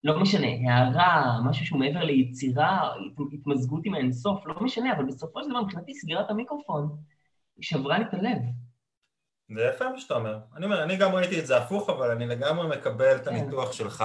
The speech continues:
Speaker 1: אוקיי, טוב,
Speaker 2: אני אגיד
Speaker 1: אז
Speaker 2: עליו משהו, ואז אני אקריא תגובה שקיבלנו. אמ, אני חושב שזה שנגיד הוא מדבר עם אמא שלו אחרי מותה, ורמדס אחרי מותו, כלומר, ההקלטות קיימות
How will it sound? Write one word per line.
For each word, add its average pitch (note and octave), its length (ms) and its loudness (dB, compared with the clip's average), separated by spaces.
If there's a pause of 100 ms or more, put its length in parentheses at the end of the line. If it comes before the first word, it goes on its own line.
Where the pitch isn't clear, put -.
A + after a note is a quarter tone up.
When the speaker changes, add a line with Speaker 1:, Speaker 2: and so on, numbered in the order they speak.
(140)
Speaker 1:
אוקיי, D#3+ 340 2
טוב, A#3+ 100 6
Speaker 2:
אני D3+ 160 4
אגיד D3 120 4
Speaker 1:
אז D3 80 4
Speaker 2:
עליו C#3+ 240 4
משהו, D#3 200 -2
ואז C3+ 180 6
אני B2+ 160 0
אקריא B2 560 -4 (100)
תגובה A#2 280 -2
שקיבלנו. A#2+ 680 -4 (1080)
אמ, G#2+ 600 -2 (840)
אני A#2+ 140 -2
חושב F#3 360 -2
שזה C#3+ 240 -2
שנגיד C#3+ 360 -2
הוא A#2 80 0
מדבר A#2 380 0
עם A#2+ 160 -4
אמא C#3+ 180 -2
שלו A#2+ 200 0
אחרי C3+ 300 -4
מותה, C3 440 2
ורמדס D#3 440 -4
אחרי A2+ 200 -8
מותו, G#2+ 240 -6
כלומר, G#2 280 -4
ההקלטות G#2+ 520 -4
קיימות B2 560 2